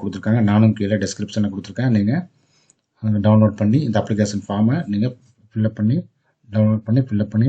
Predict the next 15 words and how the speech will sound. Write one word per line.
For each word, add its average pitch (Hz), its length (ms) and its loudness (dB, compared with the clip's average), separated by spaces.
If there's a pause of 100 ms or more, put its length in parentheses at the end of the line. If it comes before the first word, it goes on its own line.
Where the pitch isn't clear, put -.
விண்ணப்பிக்கலாம். 98 580 -2 (1300)
இந்த 110 160 4
அப்ளிகேஷன்ஸ் 135 480 2
ஃபார்ம் 117 240 2
வந்து 113 160 4 (100)
டவுன்லோட் 110 300 4
பண்ணி 117 180 4 (220)
நீங்க 110 160 2 (120)
எங்க 110 160 2 (140)
வந்து 101 200 -2 (420)
ஃபில்அப் 110 260 2
பண்ணி 110 140 4 (460)
விண்ணப்பிக்கணும் 107 520 0
அப்படின்னா, 95 320 0
ஜெனரல் 104 280 4